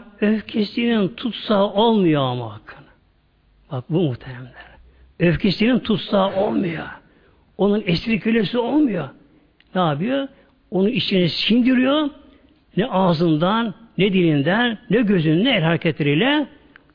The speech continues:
içine bunu sindirebiliyor. Bir kimse bu durumda olsa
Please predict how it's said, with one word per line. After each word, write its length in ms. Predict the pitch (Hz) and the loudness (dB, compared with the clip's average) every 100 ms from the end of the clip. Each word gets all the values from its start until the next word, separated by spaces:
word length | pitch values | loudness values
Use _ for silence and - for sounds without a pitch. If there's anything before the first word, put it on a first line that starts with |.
| _ | _
içine 320 | 220 - 170 | -6 -4 -2
bunu 140 | 247 220 | 0 -2
sindirebiliyor. 680 | - 160 135 117 110 104 104 - _ _ _ _ _ _ - - - - - - _ _ - _ _ _ - _ _ _ - - - - _ _ _ _ _ _ _ _ - - | -2 -2 -2 -4 -8 -12 -16 -20 _ _ _ _ _ _ -20 -20 -20 -20 -20 -20 _ _ -20 _ _ _ -20 _ _ _ -20 -20 -20 -20 _ _ _ _ _ _ _ _ -20 -8
Bir 300 | 180 208 302 | -2 2 2
kimse 560 | 240 262 220 262 247 185 | 2 2 2 2 0 2
bu 120 | 269 | 2
durumda 540 | 240 226 214 220 180 - | 2 2 2 2 0 0
olsa 640 | 202 190 147 233 226 240 | 2 2 2 0 0 -2